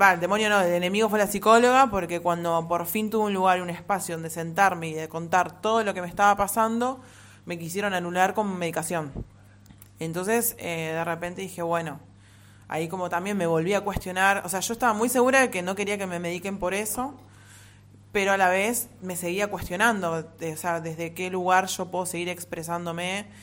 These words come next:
sin que me digan como, "Bueno, esto requiere un tratamiento psiquiátrico en donde te vamos a dar una pastilla para que vos te duermas y no puedas sentir". Me estaban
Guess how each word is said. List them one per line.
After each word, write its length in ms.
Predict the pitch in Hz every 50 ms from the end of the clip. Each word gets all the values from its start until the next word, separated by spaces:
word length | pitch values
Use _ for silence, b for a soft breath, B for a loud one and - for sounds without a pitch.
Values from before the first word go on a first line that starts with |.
| B B B B B
sin 280 | B - - - 190 196
que 100 | 190 185
me 100 | 180 170
digan 280 | 170 175 185 190 190 185
como, 320 | 175 170 165 165 160 156
"Bueno, 300 | 165 180 180 170 165 160 -
esto 320 | - 185 170 - - 214
requiere 320 | 196 185 165 - 175 180 190
un 120 | 190 185
tratamiento 680 | 185 180 165 165 165 165 170 175 180 180 185 185 196 202
psiquiátrico 720 | 196 - 165 170 175 185 190 190 196 202 220 208 208 196
en 80 | 180
donde 240 | 170 165 160 160 160
te 100 | - 160
vamos 340 | 160 170 170 175 180 175 175
a 80 | 175 165
dar 200 | 170 170 175 180
una 180 | 185 185 170
pastilla 520 | 165 170 165 165 - 220 233 220 226 220 196
para 200 | 180 165 160 156
que 120 | 160 160
vos 160 | 165 165 165
te 80 | - 175
duermas 520 | 170 175 180 185 202 214 220 226 226 220
y 60 | 196 170
no 160 | 165 165 165
puedas 260 | 165 170 175 170 165
sentir". 520 | - 151 147 143 139 - 196 202 180 160
Me 80 | 156 151
estaban 440 | 143 - 170 170 180 190 208 220